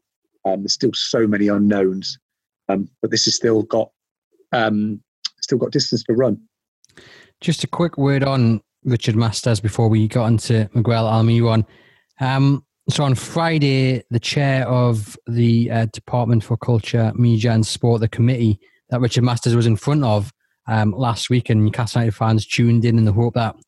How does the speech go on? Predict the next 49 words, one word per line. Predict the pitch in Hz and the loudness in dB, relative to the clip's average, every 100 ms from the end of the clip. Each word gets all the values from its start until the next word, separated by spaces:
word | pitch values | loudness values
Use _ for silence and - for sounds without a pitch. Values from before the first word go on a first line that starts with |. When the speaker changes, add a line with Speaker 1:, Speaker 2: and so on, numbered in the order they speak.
| - _ | -20 _
Speaker 2:
takeover | - 131 120 113 | -6 -2 0 0
would | 110 | 2
be | 110 | 2
mentioned. | 120 120 110 113 | 2 2 2 2
It | 110 | 2
wasn't. | 139 135 110 107 104 _ _ _ _ | 0 0 2 2 -2 _ _ _ _
Um, | 113 120 131 - _ _ _ _ _ 147 | -4 0 0 -2 _ _ _ _ _ -4
but | 143 | -2
the, | 151 | -2
the | 139 | 0
chair, | 127 170 180 131 | -2 0 0 0
Julian | 123 143 127 143 | 2 4 4 2
Knight, | 139 120 - | 2 0 0
has, | 120 107 - | -2 -2 -6
has | 127 - | -4 -2
sent | 143 131 | -2 0
a | |
letter. | 120 131 123 - 127 120 - | 0 0 -2 -2 0 0 -2
Um, | 117 117 117 110 _ _ _ - | 0 2 2 0 _ _ _ -4
I'll | 120 | 0
read | 143 160 | 2 2
a | |
little | 147 | 0
snippet | 123 - 151 151 123 | -2 -2 -2 0 0
of | 104 | 0
it | 107 | 0
'cause | - | 0
it's | 123 - | -2 -2
quite | 208 165 | -2 2
interesting. | 170 - 147 123 - 104 98 - - _ _ _ | 2 2 -2 -2 -2 0 -2 -8 -20 _ _ _
"We're | 127 | -2
disappointed | 120 170 170 - 156 143 | 0 -2 -4 -2 0 0
that | 131 | 0
you | 131 127 | 2 4
have | 120 | 4
not | 120 147 147 | 4 2 0
yet | 139 - | -2 -2
come | - 160 | -2 -2
to | 143 143 | 2 2
an | |
agreement | 120 123 127 123 123 123 | 2 2 2 2 2 2
that | 117 | 0
will | 110 117 | 0 2
ensure | 113 - 131 | 2 0 0
the | 113 | -2
survival | - 120 127 143 135 127 | -2 -4 -2 0 0 0
of | |
football | - 139 113 123 | 0 -4 -2 -4
clubs. | - 117 104 104 | 0 0 -2 -4